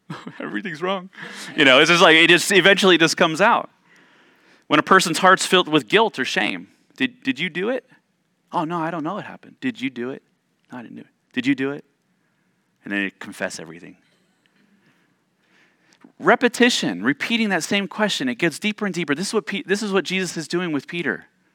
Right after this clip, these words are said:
Living out a life of faithfulness to Jesus has more to do what's happening in our heart with, than what is happening with our behavior. Jesus is wanting to get to that.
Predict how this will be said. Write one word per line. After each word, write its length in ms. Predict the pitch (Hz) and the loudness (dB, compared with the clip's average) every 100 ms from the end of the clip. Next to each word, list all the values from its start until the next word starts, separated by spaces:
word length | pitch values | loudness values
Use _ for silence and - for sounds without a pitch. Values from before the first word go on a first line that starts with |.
| _ _ _ _ _ _ _ _ _ _ _ _ _ _ - | _ _ _ _ _ _ _ _ _ _ _ _ _ _ 2
Living 340 | 185 240 214 | 4 6 6
out 140 | 202 | 6
a 40 | 170 | 8
life 280 | 170 208 196 | 8 6 2
of 100 | - | 2
faithfulness 540 | 185 214 - 180 151 | 2 2 2 0 0
to 80 | 156 | 0
Jesus 400 | - 196 208 160 | 0 0 2 2
has 160 | 160 139 | 2 2
more 240 | 165 214 | 2 2
to 140 | - | 2
do 240 | 143 185 208 | -2 0 2
what's 180 | 151 - | 2 2
happening 400 | 185 214 196 156 | 0 2 0 2
in 100 | 135 | 2
our 120 | 113 | 0
heart 420 | - 202 247 - | 2 2 2 0
with, 200 | 147 143 | -2 -4
than 220 | 139 165 156 | 0 0 0
what 120 | 143 | -2
is 120 | 135 | -4
happening 400 | - - - 156 | -2 -2 0 0
with 160 | 139 151 | 2 2
our 120 | 143 | 2
behavior. 640 | 139 139 175 175 104 82 _ _ _ _ _ _ _ _ _ _ _ | 0 -2 -4 -4 -6 -8 _ _ _ _ _ _ _ _ _ _ _
Jesus 260 | - 226 226 | 2 2 2
is 120 | 190 | 2
wanting 240 | 214 208 | 4 6
to 40 | 190 | 6
get 160 | 214 - | 4 2
to 100 | 208 | 2
that. 260 | 123 85 | 2 2